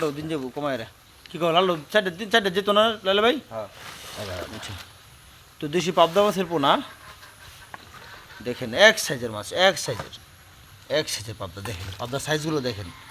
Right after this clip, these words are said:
Speaker 1: এখানে উনিশ বিশ, অর্থাৎ পাবদা মাছের সাইজ ছাড়তে হবে আপনাদের পুকুরে উনিশ বিশ সাইজ, অর্থাৎ এক বেডিংয়ের পাবদা মাছ যদি আপনারা পুকুরে ছাড়েন, সেক্ষেত্রে আপনারা মাছের পোনা সঠিকভাবে আপনারা কালচার করার উদ্দেশ্যে আপনারা পাবেন। অনেক চাষিরা আমাদেরকে প্রশ্ন করে, দেশি জাতীয় পাবদা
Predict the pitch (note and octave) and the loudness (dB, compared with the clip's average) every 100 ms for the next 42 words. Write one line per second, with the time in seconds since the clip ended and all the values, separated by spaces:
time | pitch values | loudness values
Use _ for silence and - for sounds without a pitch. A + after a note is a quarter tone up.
0 | - - - - - C#3 D3+ F#3+ B3 C#4+ | -18 -18 -20 -20 -14 -6 0 2 6 8
1 | B3+ F3+ E3 D#3+ F3 E3+ G#3 G3+ A#3+ G#3 | 8 6 0 0 2 10 10 10 8 8
2 | G3+ G3 F3 E3 - F#3 G#3 F3 F#3 F#3 | 6 2 0 2 2 4 4 6 4 2
3 | F3+ F#3+ F#3+ G#3 D4+ - - - - - | 0 -2 4 6 6 4 -20 -20 -14 2
4 | B3+ A#3 F#3+ D#3+ - A#2+ C#3 E3 A3 G3+ | 6 6 4 0 -6 -2 0 4 4 4
5 | F3+ E3 F3+ G3+ G3+ G#3 E3+ E3 F3+ E3+ | 0 2 4 6 6 6 4 4 2 2
6 | D#3+ F3 E3 D#3 D#3+ D#3+ D#3+ D#3 D#3 D3+ | -4 -2 0 4 2 2 -2 -2 0 0
7 | C3 G#3 D#4+ - - - - - E3 - | 6 6 6 -2 -14 -14 -8 2 2 2
8 | D3 F3 F#3+ G3 E3 D3 D3 D#3+ E3 G3+ | 0 0 0 0 0 0 0 2 4 6
9 | C#4+ - C#3+ C#3 C#3 D3 D#3 C#3+ F3+ G#3+ | 6 4 2 2 0 0 0 -2 2 2
10 | D3 C#3+ E3 E3 G2+ E2+ - - - - | 4 4 4 4 2 -4 -14 -16 -16 -18
11 | - - - - F#3+ G3+ F#3+ G#3+ G3+ G3+ | -20 -20 -16 6 8 8 4 4 10 10
12 | G3 F#3 F#3 F#3 F3+ F#3+ F3 E3 E3+ D#3+ | 10 4 0 0 0 0 0 0 -2 0
13 | D#3+ D#3 D#3+ D#3+ E3 | 0 2 4 4 6